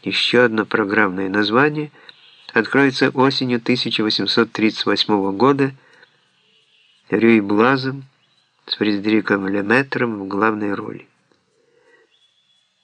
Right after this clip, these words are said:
Легко вообразить себе интриги Иды и Жюльетты в борьбе за роль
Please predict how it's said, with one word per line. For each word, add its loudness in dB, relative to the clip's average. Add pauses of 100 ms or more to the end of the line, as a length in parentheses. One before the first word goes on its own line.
(540)
Легко 2
вообразить 4
себе 2
интриги 2
Иды 2
и 0
Жюльетты 2
в -2
борьбе 2
за 2
роль 2